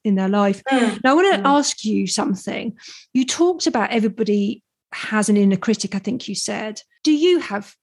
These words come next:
Speaker 1: an inner critic? Bearing in mind you've been through all this self-discovery, you still have an inner critic.
Speaker 2: Absolutely.
Speaker 1: Yeah.
Speaker 2: <laughs> Absolutely. Yes. And that's part of my confidence,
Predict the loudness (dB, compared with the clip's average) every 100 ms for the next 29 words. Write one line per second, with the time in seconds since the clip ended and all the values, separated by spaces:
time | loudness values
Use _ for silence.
0 | -4 0 0 -2 -6 -8 -8 -10 _ 2
1 | 4 4 2 2 0 0 0 0 -2 -2
2 | -4 -6 -10 -16 _ -12 -4 -4 -4 -6
3 | -6 -2 -2 -2 -4 0 0 2 0 0
4 | 0 0 0 0 -4 -8 -10 -6 0 0
5 | 0 -4 -4 -4 -4 0 2 2 2 0
6 | 0 2 0 0 0 0 -2 -2 -2 -4
7 | -4 -6 -6 -10 -14 -20 _ -2 0 0
8 | -4 -6 -8 -8 -6 -4 -2 -4 -6 -2
9 | 0 2 0 -4 -6 -8 -4 -2 0 0
10 | -2 -4 0 2 0 -4 -10 _ -10 -6
11 | -2 0 2 2 0 -6 -14 _ _ -4
12 | -2 -2 -2 -2 -2 -4 -6 -8